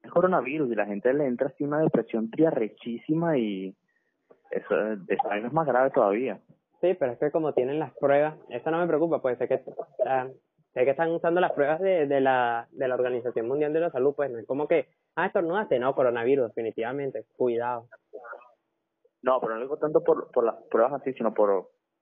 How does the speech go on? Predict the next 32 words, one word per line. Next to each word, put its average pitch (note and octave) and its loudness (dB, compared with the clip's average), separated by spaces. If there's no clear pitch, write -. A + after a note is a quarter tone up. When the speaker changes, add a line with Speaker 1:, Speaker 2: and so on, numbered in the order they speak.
Speaker 1:
por - 4
ejemplo, A2+ 0
yo G#2 0
tengo A#2 0
gripe C#3 2
normal C3 -4
y A#2 -10
viene A2+ 2
alguien D#3 2
y - -6
me B2+ -8
dice, C3 -6
"No, - 0
marico, E4 2
tienes E3 2
coronavirus", D#3 0
y A2 -4
la G2+ 0
gente G2 -8
se D3+ 2
me C3 2
Speaker 2:
Ah, G#2 4
Speaker 1:
aleja. D#3+ -2
Speaker 2:
ese, A#2+ -4
esa A#2+ -12
es - -20
otra C3+ 2
vaina. D3+ 2
Mira, C3 2
epa, B2+ 2
hoy, D#3 4
hoy C#3+ 0